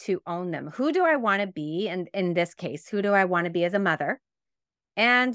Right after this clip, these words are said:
knowing that, yeah, I've got these strengths, I believe,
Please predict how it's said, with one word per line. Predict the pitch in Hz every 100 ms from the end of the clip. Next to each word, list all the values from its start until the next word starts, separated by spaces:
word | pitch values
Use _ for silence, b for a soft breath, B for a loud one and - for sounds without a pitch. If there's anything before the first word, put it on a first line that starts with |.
| 233
knowing | 294 392 392 381
that, | 359 349 - -
yeah, | 427 466 - _ _
I've | 214 233
got | 277 311
these | 359 359 -
strengths, | 269 339 - -
I | - 214
believe, | 214 220